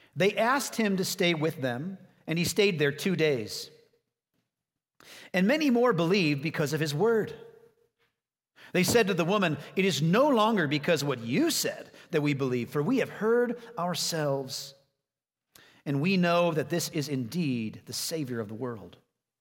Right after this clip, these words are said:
So they heard from her. Some of the people said, "Huh, I wanna find out more about this." And they listened to her invitation. They received her invitation. "Come and see."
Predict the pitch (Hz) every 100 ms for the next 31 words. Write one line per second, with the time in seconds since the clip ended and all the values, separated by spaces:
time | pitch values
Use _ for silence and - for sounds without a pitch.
0 | _ _ _ _ _ _ _ _ _ _
1 | _ _ _ _ _ _ _ - 147 151
2 | 127 117 170 165 185 139 160 208 - -
3 | _ - - 180 180 143 151 190 202 -
4 | - _ _ _ _ _ - 156 147 190
5 | 165 151 - - - - 247 180 - 180
6 | 165 165 170 139 156 143 - - 175 160
7 | 170 277 - 277 226 - 214 208 190 185
8 | 160 123 - 113 107 _ _ _ _ -
9 | 202 202 160 156 185 214 233 285 277 143
10 | 101 - - 233 269 269 339 196